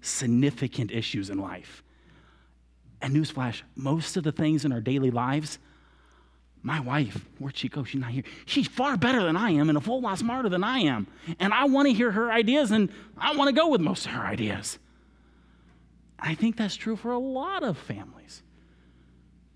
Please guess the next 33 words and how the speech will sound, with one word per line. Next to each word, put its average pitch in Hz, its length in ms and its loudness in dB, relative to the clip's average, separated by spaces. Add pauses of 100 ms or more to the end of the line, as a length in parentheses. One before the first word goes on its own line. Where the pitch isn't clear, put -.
(480)
Not 202 220 -2
always, 233 460 -4 (520)
not 107 220 -4
always. 165 560 -6 (800)
But - 160 -4
there's 139 200 0
an 127 100 2
important 151 580 -2
way 113 300 0
in 113 260 -4
which 117 320 -4
we 117 120 0
have 110 280 -4
a 107 60 -2
submission 113 600 -2
to 113 180 -6
God 127 360 0
first 147 300 -4
and 135 80 -4
foremost, 143 520 -4 (380)
and 120 160 0
the 110 80 0
submission 110 760 -4 (200)
to 120 300 -2 (440)
one 107 260 -2
another. 104 440 -4 (760)
Now, 151 80 4
it's 160 120 2
interesting, 160 440 2
Memucan, 131 600 2 (240)
you 139 100 2
know, 135 100 2
I 127 200 2